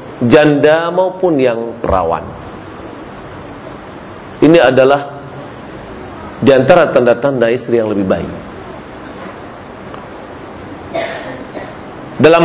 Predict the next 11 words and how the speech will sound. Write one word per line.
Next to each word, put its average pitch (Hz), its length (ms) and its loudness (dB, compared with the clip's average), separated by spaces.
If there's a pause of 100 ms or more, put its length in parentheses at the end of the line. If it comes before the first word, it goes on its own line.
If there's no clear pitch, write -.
hadis 190 320 2
Nabi 170 240 4
sallallahu 156 480 4
alaihi 139 240 0
wasallam 127 480 0 (2500)
dari 135 240 8
Abdullah 139 320 6
bin 151 160 6
Amr 147 240 4
bin 135 160 0
As, 135 240 0